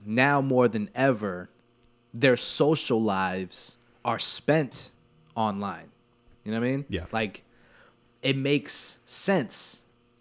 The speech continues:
Speaker 1: that it, it, it's not even, like, I don't even, I don't even look down on it.
Speaker 2: Yeah.
Speaker 1: You know, I don't look at them like, "Oh, God, these kids today, all they do is they're just buried in their phones." But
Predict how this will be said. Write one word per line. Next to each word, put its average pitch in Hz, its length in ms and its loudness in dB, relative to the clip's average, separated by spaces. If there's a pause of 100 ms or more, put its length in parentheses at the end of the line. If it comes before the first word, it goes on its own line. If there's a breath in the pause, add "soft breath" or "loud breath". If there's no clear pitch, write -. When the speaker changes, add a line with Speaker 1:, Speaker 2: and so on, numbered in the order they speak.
(1000)
Speaker 1:
that 113 480 2
it, 151 180 0
it, 180 160 4
it's 170 140 2
not 202 160 4
even, 175 220 2
like, 123 200 0
I 131 100 2
don't 175 140 2
even, 127 440 -2 (880 soft breath)
I 131 120 6
don't 160 140 0
even 131 300 0
look 120 300 -2
down 139 340 2
on 87 200 -2
it. 80 120 -18 (640)
Speaker 2:
Yeah. 98 160 -2
Speaker 1:
You 110 80 0
know, 107 140 0
I 110 120 2
don't 120 340 -2
look 117 300 0
at 117 120 -4
them 110 220 0
like, 104 200 -4
"Oh, 101 240 -6
God, 95 280 -6
these 95 200 -8
kids 110 340 -4
today, 101 320 -4
all 101 220 -2
they 107 100 0
do 104 240 -4
is 95 100 -6 (140)
they're 104 240 -10
just 95 240 -12
buried 101 320 -6
in 98 100 -10
their 92 100 -14
phones." 95 420 -6
But 123 180 -2